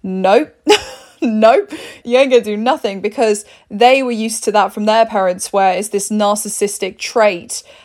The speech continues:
that you act as if everything is fine because they're family. Families stick together. You know, if you are, it's like blood is thicker than water,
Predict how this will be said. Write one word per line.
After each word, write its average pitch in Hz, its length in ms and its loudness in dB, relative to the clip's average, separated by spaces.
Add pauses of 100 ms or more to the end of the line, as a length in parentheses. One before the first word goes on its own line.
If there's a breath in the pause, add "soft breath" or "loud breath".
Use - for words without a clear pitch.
(100)
that 214 120 2
you 220 260 -2
act 226 260 0
as 226 140 2
if 214 100 2
everything 202 400 0
is 196 160 -6
fine 226 320 0
because 208 300 -6
they're 185 160 2
family. 247 680 -4 (260 soft breath)
Families 240 680 0
stick - 340 0
together. 190 640 0
You 214 160 -4
know, 185 80 2
if 202 200 0
you 233 200 2
are, 196 320 4
it's 214 120 -2
like 208 200 2
blood 214 240 4
is 202 120 -8
thicker 208 320 -2
than 196 200 -4
water, 185 440 -2